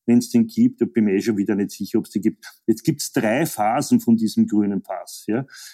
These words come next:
äh, haben sie gesagt. Warum nicht vier? Das mit vier, das hat sich schon bei der Ampel toll bewährt, ja.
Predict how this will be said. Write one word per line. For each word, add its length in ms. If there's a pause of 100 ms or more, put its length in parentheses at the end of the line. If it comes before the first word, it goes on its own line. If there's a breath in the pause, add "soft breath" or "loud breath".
(180 loud breath)
äh, 60
haben 260
sie 60
gesagt. 240 (320 soft breath)
Warum 260
nicht 160
vier? 560 (160)
Das 180
mit 160
vier, 260
das 140
hat 120
sich 140
schon 160
bei 120
der 180
Ampel 300
toll 220
bewährt, 460
ja. 80